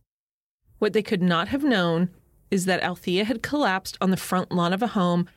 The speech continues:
about a mile south of campus forty-five minutes after she had left the fraternity house and was pronounced dead from multiple stab wounds in her upper body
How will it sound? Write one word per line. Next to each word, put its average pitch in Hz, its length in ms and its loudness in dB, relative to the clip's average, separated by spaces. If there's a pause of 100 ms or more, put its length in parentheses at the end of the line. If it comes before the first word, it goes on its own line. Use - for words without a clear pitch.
(260)
about 185 220 0
a 180 40 -4
mile 180 340 0
south 185 360 -2
of 269 100 -8
campus 196 580 0 (380)
forty-five 220 720 0
minutes 196 340 0
after 175 300 -4
she 196 220 -2
had 196 180 -4
left 160 220 -2
the 175 60 -4
fraternity 220 520 -2
house 143 400 -4 (480)
and 190 100 4
was 196 120 0
pronounced 202 520 0
dead 196 240 2
from 185 200 0
multiple 170 400 0
stab 247 360 -2
wounds 196 260 2
in 180 120 0
her 175 160 0
upper 170 200 -2
body 190 500 2